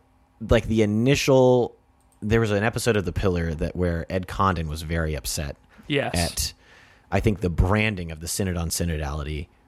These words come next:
Speaker 1: because it was a lot, it was, it looked like it was drawn with crayon. It was
Speaker 2: Mm-hmm.
Speaker 1: very childish. It was very, it was not very good. A lot of, mu-, it was multicolored. It was, it, it, it was not very professional, nor did it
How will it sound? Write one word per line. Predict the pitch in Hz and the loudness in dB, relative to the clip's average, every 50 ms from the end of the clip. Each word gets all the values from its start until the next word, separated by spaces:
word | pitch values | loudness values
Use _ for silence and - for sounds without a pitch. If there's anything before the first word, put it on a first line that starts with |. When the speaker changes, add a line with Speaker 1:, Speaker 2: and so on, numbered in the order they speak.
| _ - | _ -2
Speaker 1:
because | 92 98 - 104 98 85 | -2 0 2 2 0 0
it | 92 - | 0 -4
was | 87 85 82 | -4 -4 -4
a | 87 | -4
lot, | 82 85 92 92 92 - - - | -2 0 2 2 2 0 0 -2
it | 95 90 | -2 -2
was, | 87 82 - | -2 -4 -4
it | - 92 - | -6 -6 -2
looked | 92 107 107 - | 0 -2 0 0
like | 117 - | -2 -2
it | 104 90 | 0 -2
was | 92 87 | -2 -4
drawn | - - 104 98 95 | 0 0 0 0 0
with | 87 - - | -2 -6 -8
crayon. | - - - 113 120 120 113 113 110 110 110 110 107 107 110 - | -10 -2 2 2 4 4 4 4 4 2 2 0 -2 -6 -8 -6
It | - | -6
was | 101 92 | -6 -4
Speaker 2:
Mm-hmm. | 90 | 0
Speaker 1:
very | 98 98 92 87 | 0 0 0 0
childish. | - - - - - 98 101 104 104 107 107 107 104 101 - - - - - | -2 -8 -10 -4 -2 0 0 0 0 2 0 0 0 -2 -4 -8 -8 -8 -6
It | 95 | -6
was | 90 92 87 82 | -6 -6 -6 -4
very, | 87 98 95 95 95 95 92 90 87 85 82 - - _ _ _ _ _ _ _ _ _ _ _ _ - | -2 0 0 2 2 2 0 0 -2 -4 -6 -8 -14 _ _ _ _ _ _ _ _ _ _ _ _ -2
it | 107 | 0
was | 107 101 | 2 2
not | 113 117 101 | 2 0 0
very | 107 107 101 95 90 82 - _ _ _ _ _ _ _ _ _ _ _ _ _ - 87 82 | 0 -2 -2 -2 -4 -6 -10 _ _ _ _ _ _ _ _ _ _ _ _ _ -14 -12 -4
good. | - 107 107 110 120 123 143 | 2 4 6 6 6 4 2
A | 147 143 135 - - | 0 0 -2 -6 -6
lot | 104 107 104 | -2 -2 -2
of, | 101 87 | -2 -2
mu-, | 98 104 113 | -6 -6 -4
it | - | -2
was | 107 95 | -2 -2
multicolored. | 98 107 117 113 - 113 - - - 120 110 113 117 113 113 113 110 - - | 0 -2 -2 -2 -4 -6 -6 -2 -2 -2 0 0 -2 -2 -2 -2 -4 -6 -10
It | 92 - | -12 -10
was, | - 90 87 - - - - - | -10 -10 -8 -8 -8 -8 -10 -8
it, | - - - _ - | -10 -10 -10 _ -10
it, | 69 55 50 - 65 58 50 52 53 - - - - _ _ _ _ _ _ _ _ - | -10 -8 -8 -8 -8 -8 -8 -8 -10 -10 -12 -14 -18 _ _ _ _ _ _ _ _ 2
it | 120 | 4
was | 120 120 | 6 6
not | 135 135 | 4 4
very | 131 127 110 | 4 0 0
professional, | - - 92 - - 123 120 - - 131 123 120 120 120 - | 0 -6 -6 -2 0 0 0 0 0 0 2 2 2 0 0
nor | 110 110 117 | 2 0 4
did | 113 117 107 | 4 4 4
it | 113 110 - - | 4 2 0 -2